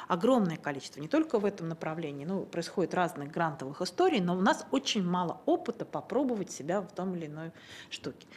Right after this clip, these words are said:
Сейчас у вас есть классная возможность попробовать себя вот в такой грантовой,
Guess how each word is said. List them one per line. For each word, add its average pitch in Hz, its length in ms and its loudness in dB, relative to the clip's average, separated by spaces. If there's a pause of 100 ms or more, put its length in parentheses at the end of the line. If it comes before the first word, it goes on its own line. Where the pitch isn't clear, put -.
(160)
Сейчас 339 360 4
у 294 60 4
вас 247 240 2
есть 214 420 2
классная 180 500 2
возможность 190 600 -2
попробовать 196 680 4
себя 190 460 2 (460)
вот - 160 0
в - 80 -10
такой 269 400 4
грантовой, 208 760 4